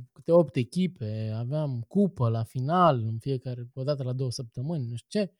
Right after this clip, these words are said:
De acolo s-a pornit și echipa bloggerilor la fotbal, cu care am jucat un patru la ter. Am jucat cu echipa jandarmeriei, echipa ziariștilor și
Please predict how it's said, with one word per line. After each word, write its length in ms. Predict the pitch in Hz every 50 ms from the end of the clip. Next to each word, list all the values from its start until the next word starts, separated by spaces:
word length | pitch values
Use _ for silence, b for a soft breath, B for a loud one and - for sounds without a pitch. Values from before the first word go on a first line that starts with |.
| _ _ _ _ _ _ _ _ _ _ _
De 100 | - 156
acolo 640 | 151 139 - - 175 196 208 202 196 196 190 190 185
s-a 200 | 170 - 175 160
pornit 340 | - 160 151 156 170 185 170
și 80 | - 170
echipa 340 | 151 - - 151 - 165 160
bloggerilor 540 | 147 160 202 208 180 190 151 139 131 123
la 120 | 123 127 127
fotbal, 520 | - - 175 175 160 135 117 110 104 104
cu 140 | 104 - 123
care 560 | 113 - 117 117 120 123 131 131 131 131 135 131
am 360 | 135 139 143 143 139 135 135 123
jucat 500 | 117 120 120 - - 147 147 139 _ _
un 280 | - 139 143 143 147 143 131 _ _ _ _ _ _
patru 340 | - 135 135 131 - 131 135
la 120 | 135 135
ter. 340 | 127 - - 170 160 147 127
Am 140 | 107 104 104 107
jucat 320 | 113 117 - 139 131 -
cu 120 | _ - 123
echipa 260 | 120 123 120 123 123
jandarmeriei, 840 | 117 120 123 123 120 120 120 113 110 107 107 117 143 190 196 160 135
echipa 400 | 127 123 - 135 - - 131 127
ziariștilor 880 | 123 113 123 131 123 120 123 175 202 - - - 175 165 165 165 160 156
și 600 | 143 - - - - 151 151 151 147 147 147 147